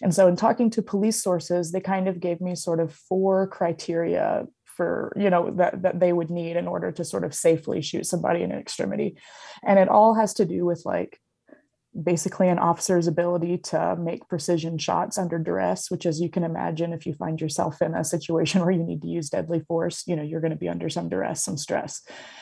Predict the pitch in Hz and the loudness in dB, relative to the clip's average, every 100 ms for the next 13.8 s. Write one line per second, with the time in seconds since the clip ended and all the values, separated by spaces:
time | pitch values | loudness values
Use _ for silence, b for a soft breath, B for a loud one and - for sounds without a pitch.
0 | B - 208 208 208 214 - 214 196 196 | B 2 4 6 8 6 6 4 6 6
1 | 170 165 202 202 196 185 175 180 180 180 | 4 2 0 2 2 0 0 -2 -2 -2
2 | 170 - 165 175 165 185 185 214 196 180 | -4 -4 -4 -4 -4 -2 2 4 4 2
3 | 185 170 165 - 156 165 156 160 - - | 0 -2 -2 -4 -6 -4 -4 -4 -6 -4
4 | 165 - - b b b b - - 220 | -4 -6 -12 b b b b -4 2 4
5 | 202 175 190 - 202 190 185 175 160 180 | 6 4 0 -4 -2 2 2 0 0 0
6 | 170 175 165 165 - 190 160 165 - _ | 2 2 2 0 0 2 2 0 -2 _
7 | 180 170 170 - - 196 - 170 160 160 | -8 -6 -6 -8 -6 -6 -6 -4 -2 -2
8 | - 165 185 180 185 180 185 156 165 - | 0 2 4 4 6 4 2 0 -2 -2
9 | 160 165 175 - b b - 190 165 165 | -4 -4 -8 -12 b b 0 4 6 4
10 | - - 175 165 165 160 175 160 220 214 | 0 -2 -2 0 0 -2 0 4 4 4
11 | 170 160 175 160 175 - 165 165 151 - | 2 -2 -4 -4 -2 0 0 -2 -4 -2
12 | - - 151 175 151 160 160 - - 170 | -4 -6 -6 -4 0 2 0 -2 -2 0
13 | 156 160 156 - 156 165 156 160 | 0 -2 -4 -6 -6 -6 -6 -8